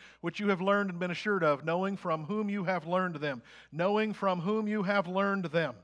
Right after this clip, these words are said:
That's the phrase the Holy Spirit wants you to get this morning. Knowing from whom you have learned them. It is vitally important that you know who's teaching you and that you don't, you don't just listen to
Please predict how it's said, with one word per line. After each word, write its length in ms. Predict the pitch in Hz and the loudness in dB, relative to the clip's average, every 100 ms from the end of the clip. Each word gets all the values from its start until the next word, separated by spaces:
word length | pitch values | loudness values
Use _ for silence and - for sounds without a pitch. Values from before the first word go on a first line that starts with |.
| _ - - | _ -16 2
That's 280 | 170 196 - | 4 4 0
the 100 | 175 | -2
phrase 300 | 208 190 165 | 2 2 2
the 60 | |
Holy 140 | 165 180 | -2 -2
Spirit 240 | - 185 | -2 -4
wants 180 | 175 - | -4 -6
you 40 | |
to 60 | 165 | -4
get 120 | 180 | -6
this 180 | 165 - | -6 -8
morning. 260 | 156 143 120 - - | -6 -6 -10 -20 -10
Knowing 420 | 156 180 208 214 | -2 2 2 0
from 300 | 196 214 220 | 2 6 6
whom 340 | 190 254 208 185 | 6 4 4 2
you 140 | 196 | 0
have 180 | 190 185 | 0 2
learned 300 | 196 214 190 | 2 2 0
them. 260 | 151 139 117 - - - | -6 -8 -10 -20 -20 -4
It 120 | 196 | 0
is 320 | 208 196 151 - _ _ - | 2 2 -2 -12 _ _ -4
vitally 640 | 135 214 240 240 240 226 | 6 8 8 6 2 2
important 540 | 208 185 214 196 120 - - _ _ _ - | 0 2 4 2 -2 -20 -20 _ _ _ -2
that 160 | 156 | -2
you 120 | 180 | 0
know 180 | 185 202 | 2 2
who's 180 | 190 185 | 2 -2
teaching 400 | - 202 - 165 | -4 -6 -6 -6
you 240 | 151 165 156 _ _ _ _ _ _ _ _ | -4 -4 -6 _ _ _ _ _ _ _ _
and 200 | 165 180 | -4 2
that 320 | 180 - - _ _ _ _ | 2 2 -2 _ _ _ _
you 80 | 160 | -8
don't, 200 | 156 208 196 | -4 -2 -2
you 100 | 190 | -2
don't 240 | 196 208 | -2 -2
just 160 | 190 196 | -6 -4
listen 260 | 202 180 | -4 -6
to 120 | - | -12